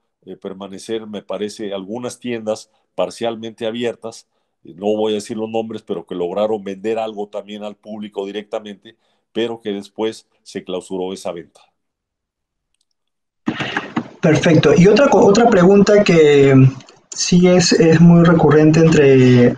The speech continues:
Speaker 2: los sectores de exportación de servicios ¿cómo han reaccionado las empresas del sector de retail en, en función a la generación de contenido y de manejo de herramientas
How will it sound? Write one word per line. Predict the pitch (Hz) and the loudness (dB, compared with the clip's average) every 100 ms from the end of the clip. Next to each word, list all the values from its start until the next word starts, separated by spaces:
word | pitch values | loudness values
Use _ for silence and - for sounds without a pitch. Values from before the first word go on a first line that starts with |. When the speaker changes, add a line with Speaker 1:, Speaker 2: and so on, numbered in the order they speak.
| - | -4
Speaker 2:
los | 139 131 | -2 -2
sectores | 135 143 147 | -2 2 2
de | 160 | 2
exportación | 156 151 - 135 | -2 -8 -6 -2
de | 151 | 0
servicios | 139 139 143 147 - - - - _ _ _ _ _ | 0 -2 0 0 -2 -18 -20 -20 _ _ _ _ _
¿cómo | 214 220 220 214 | 2 4 4 4
han | |
reaccionado | 208 214 175 160 170 185 | 2 2 2 2 4 2
las | 170 143 | 2 2
empresas | 131 151 156 151 160 156 - - | 2 4 2 2 2 0 -2 -4
del | 147 139 | -2 0
sector | 127 131 143 139 | 0 -2 0 0
de | 143 | 2
retail | 143 151 151 151 151 | 2 2 2 2 0
en, | 143 131 127 123 123 120 120 127 | 0 2 2 2 0 -2 -6 -8
en | 139 131 | -8 -6
función | 139 - 156 | -4 0 2
a | 160 | 2
la | 151 | 2
generación | 143 135 127 147 156 | 0 0 0 2 2
de | 165 | 2
contenido | 147 131 127 147 156 156 156 156 - - _ _ _ _ - | 2 2 4 4 4 4 4 2 -2 -16 _ _ _ _ -2
y | 147 | 2
de | 135 | 4
manejo | 131 139 131 165 | 4 2 2 2
de | |
herramientas | 147 131 135 143 151 151 151 - | 2 4 2 2 2 2 0 -2